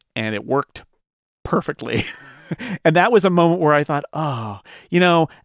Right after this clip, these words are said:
Apple could have added iCloud syncing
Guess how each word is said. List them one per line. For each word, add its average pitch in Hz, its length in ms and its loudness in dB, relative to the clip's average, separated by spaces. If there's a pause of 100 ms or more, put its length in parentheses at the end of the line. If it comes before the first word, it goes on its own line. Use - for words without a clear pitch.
Apple 190 320 0
could 311 320 0
have 139 340 4
added 123 500 0 (400)
iCloud 147 600 4
syncing 123 600 -2